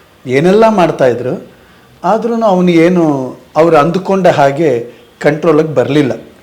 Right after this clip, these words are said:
ಕೊನೆಗೆ ಏನು ಮಾಡಿದ್ರು, ಇವನಿಗೆ ಹಾಸ್ಟೆಲ್ ಒಂದೇ ದಾರಿ ಅಂತ ಹೇಳಿ ಎಲ್ಲ ರೆಡಿ ಆಗ್ತಾಯಿದ್ರು, ಪ್ಯಾಕ್ ಮಾಡ್ಕೊಳ್ಳೋದಕ್ಕೆಲ್ಲನೂ ಮಾಡ್ತಾಯಿದ್ರು.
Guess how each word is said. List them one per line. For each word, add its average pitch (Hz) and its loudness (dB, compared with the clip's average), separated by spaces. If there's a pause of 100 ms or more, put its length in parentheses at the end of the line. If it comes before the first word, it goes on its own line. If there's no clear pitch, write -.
(800)
ಕೊನೆಗೆ 247 2
ಏನು 208 4
ಮಾಡಿದ್ರು, 170 2
ಇವನಿಗೆ 151 0
ಹಾಸ್ಟೆಲ್ 175 2
ಒಂದೇ 165 2
ದಾರಿ 151 2
ಅಂತ 147 -2
ಹೇಳಿ 123 -4 (580)
ಎಲ್ಲ 147 0 (480)
ರೆಡಿ 147 2
ಆಗ್ತಾಯಿದ್ರು, 139 0
ಪ್ಯಾಕ್ 147 -2
ಮಾಡ್ಕೊಳ್ಳೋದಕ್ಕೆಲ್ಲನೂ 135 -6
ಮಾಡ್ತಾಯಿದ್ರು. 123 -10